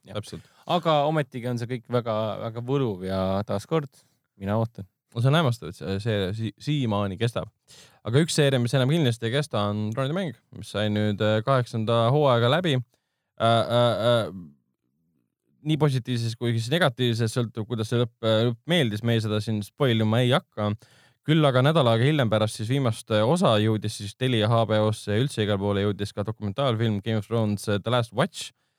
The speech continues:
Speaker 2: mis räägib viimase hooaja tootmisest, kuivõrd keeruline ja, äh, kuidas nüüd öelda, mm, vastu ootusi hämmastavalt võimas ülesanne see oli. Ja selles, äh, dokis ma ei ole teda päriselt, äh, lõpuni va-, vaadanud, äh, jäi alguses isegi pooleli, aga ma olen klippe näinud sellest.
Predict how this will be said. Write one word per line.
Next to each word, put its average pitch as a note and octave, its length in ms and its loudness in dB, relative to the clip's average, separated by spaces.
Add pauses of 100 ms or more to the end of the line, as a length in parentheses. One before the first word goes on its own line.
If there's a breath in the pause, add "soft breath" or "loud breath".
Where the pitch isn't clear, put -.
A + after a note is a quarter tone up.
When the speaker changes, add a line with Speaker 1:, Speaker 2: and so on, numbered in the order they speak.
(220)
Speaker 2:
mis A2 100 -2
räägib A#2 240 2
viimase A2+ 400 2
hooaja A#2 240 4
tootmisest, A#2 580 0
kuivõrd G#2+ 300 -2
keeruline G2+ 640 0
ja, G2 160 0
äh, F#2+ 640 -2 (680)
kuidas G2+ 160 -6
nüüd G2+ 140 0
öelda, G2+ 260 0
mm, D#2+ 440 -8 (260)
vastu C#3 340 0
ootusi A#2+ 480 2
hämmastavalt G#2 640 0
võimas A2 380 2
ülesanne G#2 420 0
see A#2+ 140 2
oli. A2 140 0 (520 loud breath)
Ja G#2+ 200 2 (100)
selles, B2+ 480 2
äh, A#2+ 180 4
dokis C3 380 -2
ma B2+ 80 2
ei B2+ 80 4
ole A2+ 80 0
teda G#2+ 160 0
päriselt, A#2+ 460 0
äh, G2+ 120 2
lõpuni G2+ 540 0
va-, A2+ 160 2 (180)
vaadanud, G#2 560 0
äh, F#2+ 320 -2
jäi G#2 220 0
alguses F#2+ 340 -4
isegi F#2+ 300 -8
pooleli, A#2+ 420 0
aga G2+ 140 -2
ma G#2 80 -2
olen G2+ 100 -4
klippe D3+ 300 -6
näinud F2+ 180 -6
sellest. F#2+ 300 -6